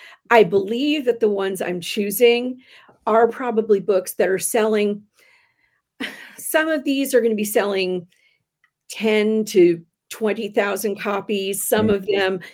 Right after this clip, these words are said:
Speaker 1: maybe a little bit more. I think Brinkley, because of his National Book Award, um, nomination, will, you know, get more. Uh, I think, uh, Paul Murray was on the Booker Prize long list, and that will
Speaker 2: Wow.
Speaker 1: sell some books.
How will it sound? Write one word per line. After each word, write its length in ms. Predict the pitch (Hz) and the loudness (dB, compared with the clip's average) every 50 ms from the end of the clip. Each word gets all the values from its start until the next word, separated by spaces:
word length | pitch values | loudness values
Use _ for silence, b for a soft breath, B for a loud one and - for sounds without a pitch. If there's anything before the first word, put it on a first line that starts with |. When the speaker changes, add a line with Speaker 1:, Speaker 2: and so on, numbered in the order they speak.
| B B B B B | B B B B B
Speaker 1:
maybe 600 | 208 208 208 214 220 214 220 214 208 208 208 208 214 | 4 6 8 8 6 4 2 0 0 0 0 0 0
a 60 | 196 | 0
little 280 | 202 208 214 214 208 190 | 0 2 2 4 4 4
bit 220 | 175 220 190 - | 6 6 4 4
more. 420 | 190 185 202 190 190 202 208 - - | 4 0 0 2 2 2 2 2 0
I 80 | 202 202 | 0 0
think 340 | 208 - 196 190 175 170 | 0 0 0 0 -2 -4
Brinkley, 520 | - 190 190 190 220 214 - 254 247 247 240 | -2 0 0 0 0 -2 -4 -6 -6 -6 -6
because 680 | 214 202 185 208 - 208 180 185 175 175 175 170 - - - | -6 -8 -8 -6 -4 -2 -2 0 0 0 0 -2 -2 -2 0
of 280 | 175 165 165 165 170 | 2 2 2 0 -2
his 320 | 185 165 190 156 - - 180 | -2 -2 -2 -2 -2 -4 -6
National 500 | 180 185 180 180 170 - - 190 170 143 | -6 -4 -4 -4 -4 -6 -6 -6 -6 -4
Book 280 | - 180 180 180 - | -2 -2 -2 2 2
Award, 640 | 233 190 180 202 202 202 208 202 202 214 208 208 B B B B B B - | 2 2 2 2 2 2 4 4 4 2 2 0 B B B B B B -2
um, 380 | 214 208 196 185 190 190 196 _ _ _ _ _ _ _ _ - | 0 0 0 -2 -4 -8 -12 _ _ _ _ _ _ _ _ -4
nomination, 960 | 202 202 202 196 202 196 196 202 208 208 - 240 226 214 202 208 208 214 208 B B B B B B | -2 -2 0 0 0 0 0 0 0 0 2 2 4 4 4 2 0 -2 -4 B B B B B B
will, 500 | - 226 214 202 202 214 214 202 208 - _ _ _ | 6 8 8 8 8 6 4 2 0 -6 _ _ _
you 160 | - 180 202 196 | -6 -2 -2 0
know, 80 | 185 175 | 0 2
get 240 | 170 175 208 - 220 | 2 2 2 2 2
more. 520 | 190 196 208 202 196 202 202 196 - - 185 | 2 2 2 2 2 2 2 2 0 0 0
Uh, 180 | 175 170 - - | -2 -2 -2 -2
I 100 | 190 185 | -4 -4
think, 360 | 170 - 196 190 180 170 - - | -2 -2 -2 -4 -4 -4 -2 2
uh, 220 | 185 175 175 165 | 2 2 2 0
Paul 320 | - - - 226 180 180 | -2 -6 -6 -4 -2 -2
Murray 680 | 185 202 233 240 240 240 233 226 226 220 226 226 220 226 B B B B B | 0 2 2 4 4 4 4 4 2 2 0 0 -2 -6 B B B B B
was 140 | B 175 190 | B -4 -2
on 220 | 202 190 185 180 175 | -2 0 0 0 -2
the 80 | 180 | -2
Booker 300 | 170 - 220 233 - 220 220 | 0 2 2 2 2 2 0
Prize 520 | 220 - 254 233 226 220 226 214 214 - | 0 0 0 0 2 2 2 0 0 0
long 360 | 214 208 208 202 202 208 214 | -2 0 0 0 0 0 2
list, 540 | 208 208 202 190 208 208 208 - - - - | 2 2 2 2 0 -2 -4 -8 -8 -2 0
and 200 | 190 160 175 170 | 0 2 2 2
that 280 | 175 180 180 180 - - | 0 0 0 0 2 4
will 120 | 214 214 | 4 4
Speaker 2:
Wow. 60 | - | 4
Speaker 1:
sell 360 | 370 - - 370 381 370 415 403 | 2 -2 -6 -8 -8 -8 -8 -6
some 260 | - - - 190 180 | -4 -2 -2 -2 0
books. 520 | - 190 185 190 - - - - - - | 2 2 2 2 0 -2 -6 -10 -10 -10